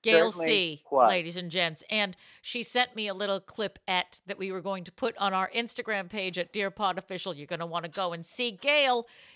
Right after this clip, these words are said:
Speaker 1: You can see her for just a blip of a second, and she's on that screen. And then I think it, like, cuts to Danny Pintora or somebody really, I don't know. I don't know who that blonde
Speaker 2: Oh.
Speaker 1: guy is, but he's like every blonde kid from the eighties.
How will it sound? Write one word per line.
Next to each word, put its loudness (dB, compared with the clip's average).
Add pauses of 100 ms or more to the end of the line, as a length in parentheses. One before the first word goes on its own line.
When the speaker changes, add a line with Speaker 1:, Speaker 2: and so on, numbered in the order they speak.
Speaker 1:
You -6
can -8
see -6
her 0
for -8
just -8
a -6
blip 0
of 0
a 0
second, 0
and -8
she's -6
on 0
that -2
screen. -6
And -6
then 0
I -6
think -8
it, 0
like, -4
cuts -2
to -8
Danny -2
Pintora -4
or -4
somebody -2
really, -4 (180)
I 0
don't -4
know. -2 (280)
I 0
don't 0
know 0
who 0
that 0
blonde 0
Speaker 2:
Oh. -6
Speaker 1:
guy 0
is, -4
but -8
he's -8
like -4
every 0
blonde -2
kid -8
from -10
the -12
eighties. -4